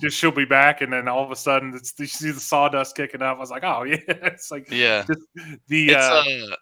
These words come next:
Speaker 2: it's Camel Light, but,
Speaker 1: Camel Light,
Speaker 2: but we
Speaker 1: yeah, that's
Speaker 2: al-,
Speaker 1: what it is.
Speaker 2: but we almost had Marble Light. It was, like, we bounced that off for, like, weeks.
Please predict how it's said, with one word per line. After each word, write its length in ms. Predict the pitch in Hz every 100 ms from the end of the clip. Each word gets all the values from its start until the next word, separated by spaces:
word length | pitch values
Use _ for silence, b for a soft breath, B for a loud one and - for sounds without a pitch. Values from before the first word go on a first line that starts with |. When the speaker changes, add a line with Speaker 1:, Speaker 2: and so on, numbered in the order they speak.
| -
Speaker 2:
it's 200 | 151 -
Camel 460 | - 202 190 151 147
Light, 420 | 120 113 110 101
but, 300 | 117 135 131 -
Speaker 1:
Camel 260 | 175 165
Light, 160 | 139 127
Speaker 2:
but 100 | 139
we 100 | 131
Speaker 1:
yeah, 40 |
that's 180 | 123 -
Speaker 2:
al-, 0 |
Speaker 1:
what 100 | 127
it 60 | 117
is. 80 |
Speaker 2:
but 120 | 160 175
we 100 | 190
almost 300 | 208 190 -
had 200 | 165 175
Marble 340 | 151 127 120
Light. 220 | 110 110
It 60 | 123
was, 100 | 131
like, 180 | 143 139
we 100 | 156
bounced 280 | 175 175 170
that 120 | 147
off 180 | 139 -
for, 120 | 123
like, 200 | 107 101
weeks. 460 | 139 131 - -